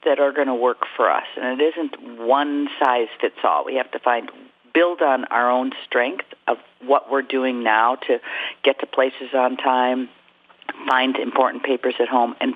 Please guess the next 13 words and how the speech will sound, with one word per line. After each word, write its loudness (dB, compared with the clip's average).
and -2
build 4
on 2
what 0
those 2
strategies 0
are 2
in 2
other 2
areas 2
of 0
our 0
life. 0